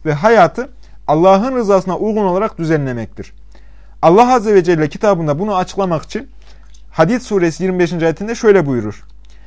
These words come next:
"Rasullerimizi apaçık delillerle gönderdik ve onlarla beraber kitabı ve mizanı indirdik ki insanlar adaletle hükmetsinler."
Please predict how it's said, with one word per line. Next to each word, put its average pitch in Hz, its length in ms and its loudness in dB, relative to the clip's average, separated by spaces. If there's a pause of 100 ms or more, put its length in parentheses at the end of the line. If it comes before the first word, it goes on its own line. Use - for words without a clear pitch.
(200)
"Rasullerimizi 226 880 0
apaçık 202 520 0
delillerle 185 560 2
gönderdik 135 720 -2 (180)
ve 175 80 0
onlarla 190 580 0
beraber 180 380 2
kitabı 208 480 0
ve 180 100 0
mizanı 165 540 0
indirdik 139 500 -4
ki 277 180 -8 (260)
insanlar 170 640 -2
adaletle 151 560 0
hükmetsinler." 107 800 -10